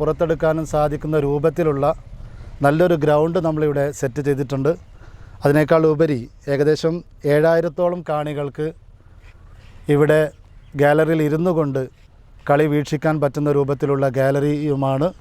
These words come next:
നമ്മളിവിടെ സജ്ജമാക്കിയിരിക്കുന്നത്. സാധാരണ ഇവിടെ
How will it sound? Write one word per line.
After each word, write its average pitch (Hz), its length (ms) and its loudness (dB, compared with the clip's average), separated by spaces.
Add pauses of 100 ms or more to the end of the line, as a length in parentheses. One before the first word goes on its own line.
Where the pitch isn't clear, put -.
(140)
നമ്മളിവിടെ 135 400 0
സജ്ജമാക്കിയിരിക്കുന്നത്. 123 880 -2 (3250)
സാധാരണ 180 480 2 (260)
ഇവിടെ 175 180 0